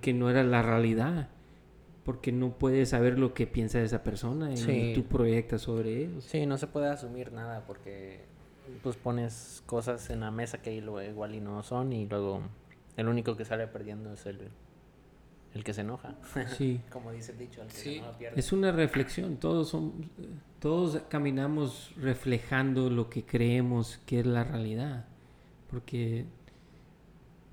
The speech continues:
Speaker 1: pues, estamos adentro de nosotros, no de otra persona.
Speaker 3: Sí.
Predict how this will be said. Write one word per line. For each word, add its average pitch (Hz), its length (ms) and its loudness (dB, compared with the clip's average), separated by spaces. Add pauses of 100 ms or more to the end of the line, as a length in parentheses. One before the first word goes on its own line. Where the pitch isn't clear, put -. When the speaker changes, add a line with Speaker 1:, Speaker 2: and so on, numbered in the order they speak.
(460)
Speaker 1:
pues, 117 280 -2
estamos 123 520 4
adentro 123 360 8
de 127 160 12
nosotros, 139 640 6
no 131 400 4
de 123 140 6
otra 120 320 2
persona. 139 520 -2
Speaker 3:
Sí. 131 360 -8